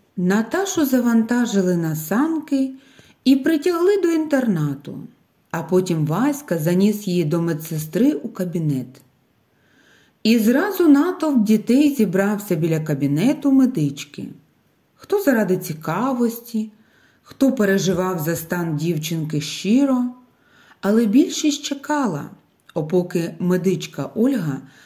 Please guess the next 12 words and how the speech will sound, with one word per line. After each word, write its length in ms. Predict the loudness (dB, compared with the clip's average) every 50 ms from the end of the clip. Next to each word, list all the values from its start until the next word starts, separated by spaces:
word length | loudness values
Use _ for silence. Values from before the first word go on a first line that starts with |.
| _ _ -4
винесе 560 | 0 2 4 4 4 2 -2 -2 -2 -6 -4 -2 -4
остаточний 760 | -4 -4 -2 -4 -2 0 2 0 0 0 0 2 2 2 2
вердикт: 720 | 0 -2 -4 -4 -4 -6 -6 -8 -10 -12 -20 _ -20 -20 _ _ _ _ _ _ -8
вивих 640 | -6 -2 2 2 2 2 2 0 -2 -2 -6 -14 -20 _ _ -14
чи 180 | -8 -8 -8
перелом. 580 | -6 -4 -4 -2 -2 -4 -4 -4 -6 -6 -6 -10 -14 -20 _ _ _ _ _ _ _ _ _ _ _ _ _ _ _ _ _ _ _ _ _ -10 -6
За 240 | -4 0 0 2
півгодини 600 | 4 4 4 4 4 2 2 2 2 2 2 2 2
Наташа 520 | 2 0 0 0 0 -2 -2 0 0 0
вийшла 440 | 2 4 2 2 2 0 0 0 0
від 160 | 0 0 0
медсестри, 800 | 0 -2 -2 -4 -6 -6 -8 -8 -8 -6 -6 -2 2 2 2 0